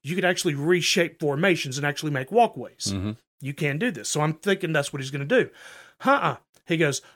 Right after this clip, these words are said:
Speaker 1: "I got two more charges of Transmute Rock to Mud I can use." He's like, "Okay." He goes, "Half of the area they on, they're on. Transmute Rock to Mud. Drop it."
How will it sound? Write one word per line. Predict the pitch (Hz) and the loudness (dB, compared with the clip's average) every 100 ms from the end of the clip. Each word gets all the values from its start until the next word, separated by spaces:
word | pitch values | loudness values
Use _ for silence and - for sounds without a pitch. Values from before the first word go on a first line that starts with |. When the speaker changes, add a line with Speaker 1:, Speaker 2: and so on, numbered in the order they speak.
| _ | _
Speaker 1:
"I | 175 | 0
got | 196 - | 0 0
two | 208 202 | 0 4
more | 185 | 4
charges | 175 185 170 151 | 4 4 2 2
of | 156 139 143 - | 0 0 -4 -12
Transmute | - 175 160 151 156 | -4 0 2 2 2
Rock | 156 156 | 2 2
to | 156 | 2
Mud | 156 139 | 0 2
I | 123 | 0
can | 131 127 | -6 -10
use." | 120 127 - _ _ | -10 -10 -12 _ _
He's | 131 | -4
like, | 135 143 151 | 0 0 0
"Okay." | 139 143 - - - _ | 0 0 -6 -20 -20 _
He | 160 | 0
goes, | 143 120 - _ - | 0 -2 -10 _ -6
"Half | 160 214 208 | 2 2 2
of | 185 | 0
the | 175 | 2
area | 180 170 | 4 4
they | 165 165 | 4 2
on, | 156 131 120 - _ | 2 -2 -6 -18 _
they're | 151 160 | 2 4
on. | 139 107 - | 2 -2 -2
Transmute | 160 160 147 151 | 0 0 0 0
Rock | 151 147 | 2 2
to | 151 | 0
Mud. | 151 120 | 0 -2
Drop | 117 143 120 - | 0 0 0 -6
it." | - | -20